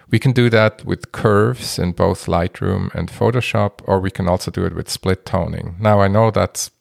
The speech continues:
quite technical, but I'll just link to a YouTube tutorial that I think summarizes that, those two techniques very nicely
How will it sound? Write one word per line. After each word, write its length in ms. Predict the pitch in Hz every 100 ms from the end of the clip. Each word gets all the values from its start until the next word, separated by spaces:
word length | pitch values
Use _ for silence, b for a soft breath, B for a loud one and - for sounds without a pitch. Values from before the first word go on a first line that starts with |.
| _ _
quite 280 | - 117 117
technical, 680 | - 101 - 92 - 90 87
but 220 | - 92 -
I'll 140 | 113
just 300 | - 143 -
link 400 | 95 95 104 - -
to 420 | - 92 92 90 B B B B -
a 120 | 95
YouTube 680 | 95 113 - 117 104 - -
tutorial 720 | - - - 95 92 87 87
that 140 | 87
I 120 | 87 85
think 480 | - 90 87 - _ _ _
summarizes 680 | - - 113 95 87 85 87
that, 420 | - 87 87 - _ _ _
those 240 | 98 87 -
two 200 | - 92
techniques 600 | - - 92 85 - -
very 240 | 98 92
nicely 640 | 87 82 80 - 85 82